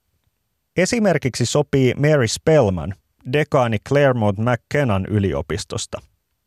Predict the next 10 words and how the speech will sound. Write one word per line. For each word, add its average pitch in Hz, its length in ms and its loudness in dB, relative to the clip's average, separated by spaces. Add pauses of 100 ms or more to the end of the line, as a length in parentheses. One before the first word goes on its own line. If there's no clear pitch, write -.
(580)
Hän 220 260 0
otti - 280 -2
yhteyttä 143 640 0
opiskelijaan, 104 920 0
joka 135 320 0
oli 131 200 0
kirjoittanut 113 720 0
meksikolaistaustaisena 101 1500 0
kohtaamistaan 98 920 -2
vaikeuksista. 98 840 -4